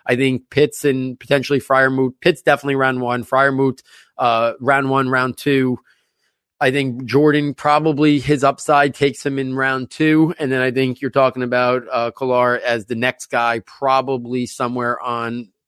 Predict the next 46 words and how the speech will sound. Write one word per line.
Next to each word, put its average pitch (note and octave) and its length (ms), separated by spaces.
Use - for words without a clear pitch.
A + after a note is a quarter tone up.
uh, A#2+ 220
in A#2+ 160
round A2+ 380
three B2 280
there. A2+ 380
Those F3+ 200
could F#3+ 140
be F3+ 80
the D#3+ 140
only D#3 180
guys C#3+ 300
that C3 180
go B2+ 440
in, B2 280
in B2+ 100
the A2+ 80
top B2+ 260
one A#2 140
hundred. A#2 560
Uh, A2+ 240
but A#2+ 220
there's B2+ 140
always C3+ 220
some C3 140
guys B2 220
that B2 100
usually A#2 420
kinda A#2+ 200
move A#2 200
up A#2+ 140
the A2+ 100
board. C3 360
But C3+ 80
I'm D3 160
not E3+ 160
sure D#3+ 260
in C3+ 60
this C3 160
draft C#3 260
class, B2 360
in B2+ 80
terms C3 280
of C3+ 60
the B2 100
depth B2+ 340
of A2+ 200